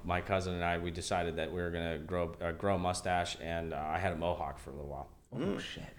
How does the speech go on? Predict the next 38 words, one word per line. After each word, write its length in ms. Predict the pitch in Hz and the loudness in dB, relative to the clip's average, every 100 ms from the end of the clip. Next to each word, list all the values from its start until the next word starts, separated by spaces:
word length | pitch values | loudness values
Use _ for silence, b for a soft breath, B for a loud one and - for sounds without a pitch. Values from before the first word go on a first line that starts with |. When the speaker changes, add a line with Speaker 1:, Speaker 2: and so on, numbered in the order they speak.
| - | -2
Speaker 1:
Yeah. 140 | 98 98 | 2 2
Speaker 2:
You 60 | |
bring 240 | 101 107 101 | 6 6 6
that 200 | 117 - | 2 0
back 220 | 82 - | -4 -4
now. 160 | 87 107 | -4 4
Speaker 1:
Yeah, 340 | 107 104 95 90 - 101 | 8 10 8 4 -6 4
I'll 160 | 104 | 6
show 140 | 117 139 | 8 8
you 140 | 107 | 8
after 200 | 95 - | 6 4
the 80 | 85 | -2
show 320 | - 95 85 85 82 | 2 4 4 0 0
what 220 | 90 87 | 2 4
I 100 | 85 | 6
actually 260 | 85 85 92 | 4 6 6
Speaker 2:
I 40 | |
would 60 | 95 87 | 6 8
Speaker 1:
looked 40 | |
at, 240 | 98 98 113 | 10 10 10
Speaker 2:
like, 280 | 120 - | 6 6
Speaker 1:
like, 400 | 131 113 117 123 | -2 8 8 12
Speaker 2:
I 20 | 139 | 12
would 160 | 117 | 12
like 260 | 120 120 - | 12 12 12
to 80 | 117 | 8
see 80 | 113 | 12
Speaker 1:
I 120 | 120 | 12
look 180 | 143 147 | 12 12
Speaker 2:
that, 80 | 135 | 12
Speaker 1:
like, 180 | 123 | 12
I 220 | 117 120 104 | 12 12 12
look 100 | 110 | 12
like 120 | 110 | 12
Speaker 2:
actually. 120 | 92 | 10
Speaker 1:
a 20 | 98 | 8
crazy 300 | 104 90 76 | 8 6 2
person. 340 | 76 71 | -2 -4